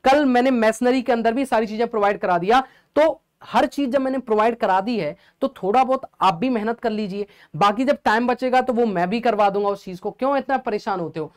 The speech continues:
ओके, ओके, चलिए, ओके, आगे बढ़ते हैं नेक्स्ट पॉइंट के बारे में।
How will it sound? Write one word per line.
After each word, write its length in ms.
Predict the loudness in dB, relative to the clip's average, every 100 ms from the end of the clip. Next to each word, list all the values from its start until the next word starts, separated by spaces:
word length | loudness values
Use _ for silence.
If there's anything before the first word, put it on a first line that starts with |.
| -6
ओके, 260 | -4 -2 -4 -8 _ _ _ _ _ _ _ _ _ _ _ _ 0
ओके, 280 | 0 -2 -10 _ _ _ _ _ _ _ _ 0
चलिए, 320 | 2 0 -8 _ _ _ _ _ _ _ _ 0
ओके, 180 | 2 4
आगे 260 | 4 4 4
बढ़ते 240 | 2 2
हैं 60 | 2
नेक्स्ट 240 | 0 2
पॉइंट 200 | 0 2
के 60 | 4
बारे 220 | 6 4
में। 140 | 2